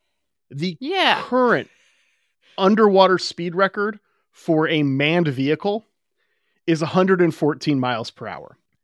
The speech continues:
Speaker 2: Mm-hmm.
Speaker 1: So an extra hundred miles per hour
Speaker 2: <laughs>
Speaker 1: and, and that modern vehicle, significantly smaller. The smaller you are, the faster you can go
Speaker 2: Oh, yeah.
Speaker 1: underwater.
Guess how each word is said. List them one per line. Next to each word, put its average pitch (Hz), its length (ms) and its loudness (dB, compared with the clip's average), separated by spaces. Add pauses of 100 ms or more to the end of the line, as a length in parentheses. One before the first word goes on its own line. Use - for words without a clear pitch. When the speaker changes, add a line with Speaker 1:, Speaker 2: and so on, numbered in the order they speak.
(140)
Speaker 2:
Mm-hmm. 214 240 -10 (200)
Speaker 1:
So - 340 -6 (460)
an 202 120 4
extra 240 300 2
hundred 220 180 0
miles 208 260 0
per 240 160 -4
hour 143 280 0 (120)
Speaker 2:
<laughs> 208 120 -14
Speaker 1:
and, 175 220 2 (120)
and 202 180 2
that 185 200 2
modern 190 440 4
vehicle, 202 480 2 (280)
significantly 180 1120 0
smaller. 120 500 -6
The 117 80 -12
smaller 175 420 0
you 156 160 0
are, 135 140 0
the 131 80 -8
faster 135 360 -4
you 131 60 -8
can 131 160 -8
go 123 100 -6
Speaker 2:
Oh, 123 40 0
yeah. 117 60 -2
Speaker 1:
underwater. 123 420 -6